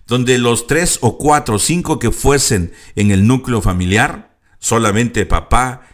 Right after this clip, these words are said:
y mamá y sus herma-, los hermanitos, eh, desoy-, desayunaran juntos, estudiaran juntos la escritura, eh, salieran al parque,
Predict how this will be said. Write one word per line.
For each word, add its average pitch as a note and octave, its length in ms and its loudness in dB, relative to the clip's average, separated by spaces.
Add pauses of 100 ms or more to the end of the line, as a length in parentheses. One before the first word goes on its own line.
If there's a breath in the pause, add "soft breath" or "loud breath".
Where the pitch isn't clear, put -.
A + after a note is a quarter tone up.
(100)
y F#2+ 140 -4
mamá F#2 440 0
y G#2 80 -2
sus F#2 200 -4
herma-, D#2+ 180 -4
los - 140 -4
hermanitos, F#2+ 720 0 (520 soft breath)
eh, F#2 420 0 (120)
desoy-, A2+ 380 2
desayunaran G2+ 680 -2
juntos, E3 580 -4 (240 loud breath)
estudiaran G#2+ 560 2
juntos A#2 460 -2
la G2 60 -2
escritura, E3+ 800 0 (300 soft breath)
eh, G#2+ 100 -2
salieran A#2+ 400 0
al F#2+ 240 0
parque, E3+ 680 0